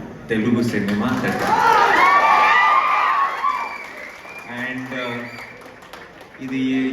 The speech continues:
యూత్‌కి ఎక్కుతుందా, లేదంటే ఇంకో ఏజ్ గ్రూప్‌కి ఎక్కుతుందా, మాస్‌కి ఎక్కుతుందా, క్లాస్‌కి ఎక్కుతుందా, ఇదంతా నాకు తెలియదు. అది ఎలా మాట్లాడాలో కూడా నాకు తెలియదు. But ఒక విషయం మాత్రం చెప్తున్నాను, ప్రతి అమ్మ, ప్రతి నాన్న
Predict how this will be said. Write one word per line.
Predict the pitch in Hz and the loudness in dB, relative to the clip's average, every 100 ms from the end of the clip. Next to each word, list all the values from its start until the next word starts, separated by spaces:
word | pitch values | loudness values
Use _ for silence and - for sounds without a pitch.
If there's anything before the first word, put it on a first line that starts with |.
| 113 | -2
యూత్‌కి | 151 180 170 | -4 -4 -4
ఎక్కుతుందా, | 147 143 135 135 | -6 -6 -8 -6
లేదంటే | 139 135 131 120 120 123 | -4 -4 -6 -6 -8 -8
ఇంకో | 123 | -6
ఏజ్ | 127 127 | -6 -4
గ్రూప్‌కి | 131 123 | -4 -4
ఎక్కుతుందా, | 120 - 123 120 | -8 -8 -6 -4
మాస్‌కి | 113 123 - 139 | -2 -4 -6 -8
ఎక్కుతుందా, | - - 120 | -12 -8 -6
క్లాస్‌కి | 117 117 120 120 - | -4 -4 -6 -6 -8
ఎక్కుతుందా, | 123 - 120 117 | -10 -10 -6 -4
ఇదంతా | 113 110 110 117 110 104 92 - - - - | -4 -4 -4 -4 -4 -4 -6 -10 -14 -16 -10
నాకు | 107 107 | -8 -6
తెలియదు. | 113 113 | -4 -2
అది | 110 | -2
ఎలా | 107 110 | -2 -4
మాట్లాడాలో | 110 110 110 110 104 | -4 -4 -4 -4 -4
కూడా | 98 | -6
నాకు | 98 - | -8 -8
తెలియదు. | 104 117 | -8 -6
But | 107 | -4
ఒక | 113 113 | -6 -6
విషయం | 120 139 | -8 -6
మాత్రం | 131 120 110 | -4 -4 -6
చెప్తున్నాను, | 110 107 107 120 - - - - - | -8 -8 -8 -6 -6 -8 -12 -14 -6
ప్రతి | 117 120 120 131 127 | -4 -4 0 2 4
అమ్మ, | 107 120 123 131 139 - | 2 4 4 4 4 0
ప్రతి | 113 110 120 | -4 -2 0
నాన్న | 104 101 104 117 123 127 127 | 0 0 0 0 -2 -2 -4